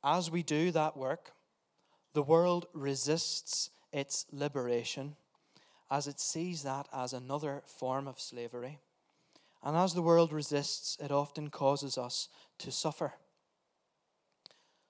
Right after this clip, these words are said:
But through those two responsibilities, the nations are drawn to faith in Christ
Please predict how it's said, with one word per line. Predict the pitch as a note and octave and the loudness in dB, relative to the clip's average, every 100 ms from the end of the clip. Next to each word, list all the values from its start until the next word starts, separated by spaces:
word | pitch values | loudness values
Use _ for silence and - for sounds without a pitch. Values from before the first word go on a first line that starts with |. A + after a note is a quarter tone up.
| _ _ _ _ _ | _ _ _ _ _
But | - - | -10 -10
through | - D#3+ G3+ | -2 0 2
those | F#3+ F#3 F3 - | 2 2 2 -2
two | - D#3 | -4 -4
responsibilities, | D3 C#3+ - C#3 C3 C3 B2+ A#2+ A#2 B2+ B2 A#2+ - _ _ _ _ _ _ _ _ | -4 -6 -4 -4 -4 -6 -4 -6 -6 -8 -6 -6 -8 _ _ _ _ _ _ _ _
the | C#3+ | -2
nations | D3 D#3+ F3+ - F3 D#3+ - | 2 2 2 -2 -4 -4 -4
are | C#3+ C3 C3 B2+ _ _ B2+ | -2 0 0 -4 _ _ _
drawn | C#3 C#3+ D#3 D#3 D#3+ - _ _ | 0 2 2 0 -4 -12 _ _
to | - B2+ | -6 -6
faith | - C#3+ C#3+ - - | -6 -2 -2 -2 -12
in | C#3+ C3+ | -10 -10
Christ | C#3 C3 B2+ B2+ - - | -2 0 0 -4 -10 -12